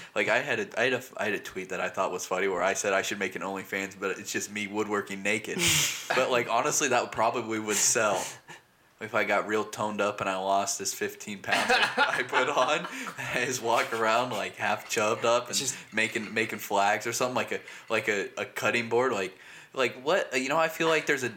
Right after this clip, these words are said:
Speaker 1: there's a market out there for, like, you know, a, a handsome naked man making a charcuterie board
Speaker 2: It's, it's
Speaker 1: with,
Speaker 2: y-
Speaker 1: like, some soft jazz in the background.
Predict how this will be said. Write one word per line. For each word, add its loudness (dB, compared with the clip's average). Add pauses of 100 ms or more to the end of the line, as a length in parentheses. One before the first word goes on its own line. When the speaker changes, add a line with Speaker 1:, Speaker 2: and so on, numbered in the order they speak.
(120)
Speaker 1:
there's 2
a -2
market 0
out 2
there 0
for, -2
like, -2 (360)
you -8
know, -4 (240)
a, -4 (300)
a -2
handsome -2
naked -4
man -2
making -4
a -4
charcuterie -2
board 0
Speaker 2:
It's, -2
it's 2
Speaker 1:
with, 2
Speaker 2:
y- 4
Speaker 1:
like, 0
some -4
soft 2
jazz 4
in -4
the -6
background. 0